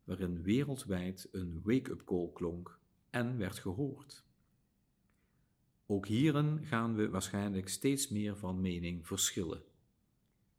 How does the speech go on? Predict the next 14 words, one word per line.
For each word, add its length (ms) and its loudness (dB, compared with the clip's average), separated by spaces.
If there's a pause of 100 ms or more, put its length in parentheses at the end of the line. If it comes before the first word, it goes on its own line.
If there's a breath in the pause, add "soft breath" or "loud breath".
(120)
Maar 140 -4
de 80 -4
vraag 340 0
is 160 -2
dan, 300 -2 (140)
hoe? 360 4 (1080)
Hoe 260 4
gaan 240 0
we 80 0
met 180 2
elkaar 360 0
dat 180 -4
gesprek 640 -4
aan? 500 -2